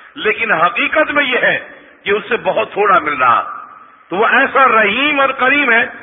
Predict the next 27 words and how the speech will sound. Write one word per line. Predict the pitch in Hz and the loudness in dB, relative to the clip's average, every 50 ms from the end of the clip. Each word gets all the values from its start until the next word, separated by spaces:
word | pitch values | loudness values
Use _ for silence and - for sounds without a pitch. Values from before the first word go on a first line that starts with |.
| - - - - - - _ _ | -20 -20 -20 -20 -20 -20 _ _
کہ | - 220 | -4 -2
وہ | 220 233 247 247 254 262 254 | 0 2 2 4 4 4 2
اپنے | - 180 214 - - 254 254 262 240 - - | 2 0 -2 -2 -2 0 0 0 0 0 -2
گناہگاروں | 226 226 220 208 196 185 180 196 220 254 294 311 311 | 0 4 4 6 4 4 4 2 2 4 4 2 2
کو | - 294 294 | 0 -2 -2
بھی | 294 262 | -2 -4
اتنا | - 285 285 285 | -4 -2 -2 -2
کچھ | 269 269 277 - - 202 | -2 -2 -6 -10 -4 -2
دیتا | 226 220 - 220 214 185 156 | -2 -2 2 4 4 4 4
ہے | 131 - - - - - - - - - - | 2 0 -4 -10 -16 -18 -20 -20 -20 -18 -8
کہ | - 208 | -6 -2
وہ | 220 240 233 240 - | 0 0 0 0 -2
سمجھتے | 220 214 220 233 226 - 240 240 | -4 -2 -2 -2 -2 -2 -2 -2
ہیں | 240 | -2
کہ | 233 226 208 | -2 -2 -6
شاید | 185 - - 196 202 220 226 214 - - 202 | -6 -2 0 2 4 4 4 2 0 0 4
ساری | 202 208 220 220 226 226 208 | 4 6 6 4 2 -2 -4
کائنات | - 196 190 190 185 185 180 185 202 214 214 208 202 | 0 0 2 2 2 0 2 2 2 2 2 2 -2
میں، | 202 185 - | -6 -4 0
ساری | 196 185 196 208 214 | 0 2 2 2 0
مخلوقات | 214 202 190 - 196 180 185 175 - 185 185 202 - - | -2 -2 -4 -4 -4 -8 -10 -6 -2 0 0 0 0 -2
میں | 196 190 | -6 -6
اللہ | 185 190 190 180 175 - | -6 0 2 2 2 4
تعالیٰ | 175 175 190 196 190 185 | 4 4 4 4 2 2
نے | 208 233 233 - - - - - - - - _ _ | 0 -2 -4 -6 -12 -20 -20 -20 -20 -20 -20 _ _
مجھے | 147 165 190 220 - - 240 | -12 -10 -10 -8 -4 0 0
ہی | 214 190 147 - 233 247 | 2 2 0 0 -2 -2